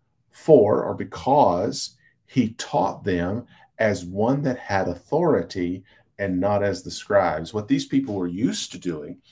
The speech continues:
uh, used to getting, and it's just the same today in, in our, in our Christian churches. What I'm used to hearing is a, is a person opening up the scripture and reading the scripture and then explaining that to me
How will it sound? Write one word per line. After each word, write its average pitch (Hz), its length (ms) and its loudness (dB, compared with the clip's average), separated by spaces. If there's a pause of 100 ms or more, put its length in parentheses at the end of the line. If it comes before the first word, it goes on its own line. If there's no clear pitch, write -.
(260)
uh, - 220 -2
used 185 240 -2
to - 60 -2
getting, 90 340 0
and 147 100 0
it's 160 280 -2
just - 340 -6
the 180 80 -8
same 165 260 2
today 123 480 2
in, 104 140 -2
in 110 180 -6
our, 101 280 -4
in 101 100 -8
our 101 240 -6
Christian - 360 -10
churches. 95 520 -4 (320)
What 98 160 0
I'm 147 220 0
used 101 280 -4
to 90 140 -4
hearing 98 480 -2
is 85 160 -2
a, 90 140 -2
is 90 180 -6
a 90 60 -6
person 135 520 0 (260)
opening 113 400 0
up 101 120 -2
the 90 100 -16
scripture - 520 -2
and 90 240 -2 (260)
reading 107 480 8
the 123 80 6
scripture - 500 -6
and 98 140 -8
then 98 140 -6
explaining 113 920 2
that 101 240 -2
to 107 160 -10
me 107 280 0